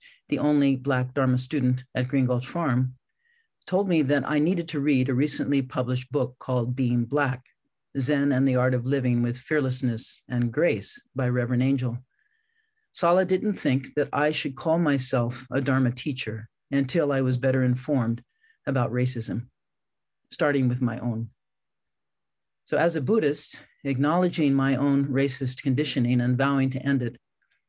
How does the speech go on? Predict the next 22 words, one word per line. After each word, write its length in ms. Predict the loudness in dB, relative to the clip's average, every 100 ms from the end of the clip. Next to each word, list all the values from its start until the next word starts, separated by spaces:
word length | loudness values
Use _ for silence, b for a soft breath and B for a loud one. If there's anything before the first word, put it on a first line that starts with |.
| _ _ _ -2
being 220 | 2 2
the 60 | 2
great 280 | 2 0
source 300 | -2 -2 -2
of 80 | -4
suffering 460 | -4 -4 -2 0 0
that 160 | -2
it 120 | -2 -2
is, 340 | -2 -4 -10 _ _ _ _ _ _ _ _
brought 360 | -8 -2 0 2
me 140 | 0
to 80 | 0
follow 340 | -2 -2 0 0
up 160 | 0
on 120 | -2
Sala's 400 | 0 0 0 0
request, 560 | -4 -2 -2 -2 -8 -18 _ _ _ -6
and 160 | 0 2
then 200 | 2 2
some 260 | 0 2
years 260 | 2 2 0
later, 420 | 0 0 -2 -6